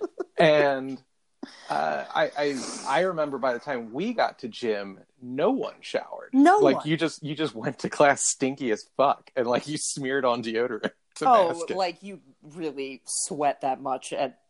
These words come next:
Speaker 2: high school gym.
Speaker 1: I mean, I did. I was fat.
Speaker 2: No, you weren't in high school?
Speaker 1: Uh, that's true.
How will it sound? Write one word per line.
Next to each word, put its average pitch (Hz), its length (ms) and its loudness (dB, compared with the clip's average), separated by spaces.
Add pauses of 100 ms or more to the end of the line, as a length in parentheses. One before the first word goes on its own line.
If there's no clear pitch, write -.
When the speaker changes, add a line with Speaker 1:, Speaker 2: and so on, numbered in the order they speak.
Speaker 2:
high 156 280 -4
school 139 400 -6
gym. 131 520 -6 (680)
Speaker 1:
I - 120 -16
mean, 151 240 -12
I 131 80 -6
did. 104 240 -8
I - 80 -4
was - 120 -10
fat. - 440 -12 (440)
Speaker 2:
No, 165 160 -2
you 294 160 6
weren't 147 460 4
in 196 140 4
high 202 200 6
school? 381 380 4 (1040)
Speaker 1:
Uh, 160 280 6
that's 170 240 -2
true. 110 380 -4